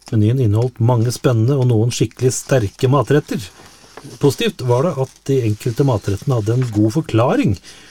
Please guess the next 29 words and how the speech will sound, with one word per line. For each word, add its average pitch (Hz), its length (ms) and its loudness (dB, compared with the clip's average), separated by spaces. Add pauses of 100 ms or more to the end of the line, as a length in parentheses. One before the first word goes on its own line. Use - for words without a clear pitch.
(120)
slik 113 240 -2
at 113 80 -4
du 139 80 2
har 131 80 2
muligheten 104 320 0
til 120 140 0
å - 20 2
vite 113 320 0
hva 101 100 0
du 120 60 -2
bestiller 117 400 0
uten - 160 -6
å 104 80 2
måtte 104 180 -4
spørre 104 380 -2
kelneren 110 480 -2
om 139 240 2
alt, - 540 -2 (680)
var 101 240 0
dommen 101 480 0
etter 98 240 -6
hvert 90 240 -12
på 98 140 -2 (500)
American 104 340 0
Food 104 220 -2
House 113 240 -2
i 127 80 2
Gjøvik 110 500 -2
i, 104 140 2